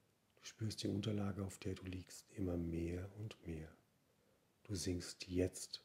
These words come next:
förmlich hinein. Du fühlst dich wohl, gelöst und angenehm schwer. Und dein Körper entspannt sich immer weiter und weiter und weiter. Jeder Muskel,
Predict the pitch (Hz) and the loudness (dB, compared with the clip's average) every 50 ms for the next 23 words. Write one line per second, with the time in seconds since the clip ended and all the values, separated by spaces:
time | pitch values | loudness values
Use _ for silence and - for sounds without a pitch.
0 | _ _ - - - - 98 82 78 80 82 76 76 - - - - 92 87 87 | _ _ -12 -6 0 2 2 2 2 2 0 -2 -2 -4 -6 -4 -4 -2 -2 -2
1 | 85 78 78 76 76 - - - - _ _ _ _ _ _ _ _ _ _ _ | -2 -2 -4 -4 -6 -10 -14 -20 -20 _ _ _ _ _ _ _ _ _ _ _
2 | _ _ _ _ _ _ _ _ _ _ _ _ _ _ _ _ _ - _ - | _ _ _ _ _ _ _ _ _ _ _ _ _ _ _ _ _ -20 _ -20
3 | - _ _ _ _ _ _ - - - - - 107 101 101 - - - 95 - | -20 _ _ _ _ _ _ -12 -10 -4 0 2 2 2 2 0 0 0 0 0
4 | - - - 104 101 101 107 117 120 127 123 123 - - - - - 82 80 80 | 0 -2 0 2 2 4 4 6 6 4 4 0 -4 -16 -20 -6 -2 0 4 6
5 | 87 87 92 98 98 - - - - - - 120 107 107 104 92 92 90 87 98 | 6 6 6 6 4 0 -4 -8 -10 -6 -4 -4 -2 0 0 0 2 2 2 2
6 | 95 92 95 101 95 - - - - 85 80 80 78 76 - - _ _ _ _ | 2 2 2 0 0 -2 -4 -2 -2 -2 -2 -2 -4 -6 -10 -14 _ _ _ _
7 | _ _ _ _ _ _ - - - - - - - _ - - 98 - 104 98 | _ _ _ _ _ _ -20 -20 -20 -20 -20 -20 -20 _ -6 -4 -2 0 -2 -2
8 | 95 - 104 104 101 - 110 107 104 101 - - - 98 95 98 - 113 107 - | 0 2 2 2 2 2 2 0 2 0 -2 -2 0 0 0 0 -2 -4 -6 -6
9 | - 110 101 101 101 98 87 87 85 82 87 87 87 - - 104 104 110 107 110 | -4 -2 0 0 0 -2 -2 -2 -2 -2 -2 -2 -2 -4 -4 -4 -4 -2 -2 -4
10 | 107 - - - 80 80 85 - - - 92 92 101 104 104 - - - - - | -6 -6 -6 -6 -4 -4 -6 -8 -10 -12 -12 -10 -10 -10 -10 -10 -12 -14 -14 -16
11 | - - - - - - - _ _ _ _ _ _ _ _ _ _ _ _ _ | -16 -18 -20 -20 -20 -20 -20 _ _ _ _ _ _ _ _ _ _ _ _ _
12 | _ _ _ _ _ _ _ - - 104 95 98 101 107 104 107 104 101 95 - | _ _ _ _ _ _ _ -6 0 2 2 4 4 4 2 2 2 0 -2 -4
13 | - - - 107 101 101 95 | -6 -6 -4 -2 -2 -2 -4